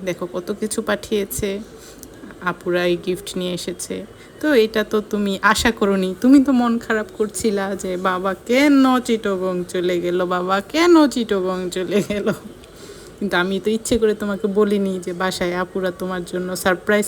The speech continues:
রেডি করছে। তো যাই হোক, অবশেষে তুমি খুব খুশি হয়ে গেলে। আর তুমি এত খুশি, এত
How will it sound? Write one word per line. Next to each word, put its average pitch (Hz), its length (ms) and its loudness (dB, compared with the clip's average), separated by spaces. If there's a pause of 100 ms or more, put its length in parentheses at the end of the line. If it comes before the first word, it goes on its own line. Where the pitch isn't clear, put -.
রেডি 196 180 0
করছে। 190 560 -8 (720)
তো 214 80 -6
যাই 233 220 2
হোক, 311 300 0
অবশেষে 202 440 0
তুমি 226 220 -2
খুব 302 300 2 (100)
খুশি 277 260 2
হয়ে 240 240 2
গেলে। 240 280 0 (160)
আর 196 200 -6 (140)
তুমি 196 280 -4 (1200)
এত 254 320 2
খুশি, 254 340 0
এত 233 260 -2